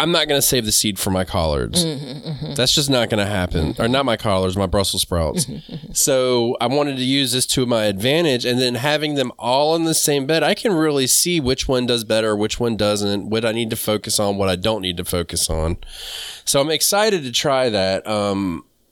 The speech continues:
Speaker 1: the problem is I'm putting them in behind my potatoes, and my potatoes are coming out, like, two weeks before I thought they would, and I just started the seeds, so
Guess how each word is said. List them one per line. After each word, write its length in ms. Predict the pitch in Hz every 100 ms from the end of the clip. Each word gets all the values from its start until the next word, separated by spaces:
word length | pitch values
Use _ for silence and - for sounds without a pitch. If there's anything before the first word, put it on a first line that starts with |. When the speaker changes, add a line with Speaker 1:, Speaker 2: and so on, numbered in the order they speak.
| -
Speaker 1:
the 120 | -
problem 540 | - - 180 175 151 135
is 160 | 127
I'm 80 | 123
putting 240 | - 160 143
them 120 | 131
in 160 | 123
behind 400 | 117 117 117 123
my 140 | 117 110
potatoes, 540 | - - 131 123 120
and 60 | 110
my 80 | 98
potatoes 400 | 98 135 120 107
are 80 | 104
coming 300 | - 113 110
out, 140 | 104
like, 180 | 95 -
two 260 | - 147
weeks 280 | 131 123 95
before 600 | - - 113 110 104 98 - - - - -
I 60 |
thought 300 | - 120 110
they 120 | 101 101
would, 300 | 107 113 101
and 60 |
I 40 | 98
just 320 | 92 117 -
started 460 | - 107 107 117
the 100 | 98
seeds, 460 | 98 - 117 113 110
so 400 | - 101 95 95